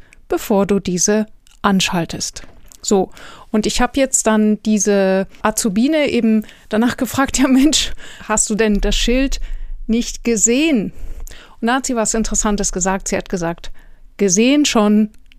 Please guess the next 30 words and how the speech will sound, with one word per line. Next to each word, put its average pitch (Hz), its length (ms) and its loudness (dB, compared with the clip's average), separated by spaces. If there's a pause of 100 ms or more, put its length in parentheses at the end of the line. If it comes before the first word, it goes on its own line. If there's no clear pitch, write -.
(240)
gelesen 175 800 0 (340)
nicht." - 640 -2 (840)
Und, 247 400 4 (480)
<laughs> - 480 -4
also 269 180 2
ich 262 60 0
meine, 233 160 2
ich 214 80 -4
kann 226 200 0
mittlerweile 220 440 2
drüber 202 240 0
lachen. 190 440 -2
Also 196 200 -2
es 190 140 -6
wurde 214 220 0
wirklich 214 380 -4
ein, 196 300 -2 (440)
ein 190 240 0
Evergreen, 214 800 2
äh, - 100 -4
ein, 190 680 0
ein, 202 260 -4
dieses 214 260 2
Zitat 196 480 -2
hat 196 160 -2
sich - 260 -6 (300)
bei 185 120 2
uns 196 180 0
eingebrannt. 220 800 0 (720)
Denn 220 400 2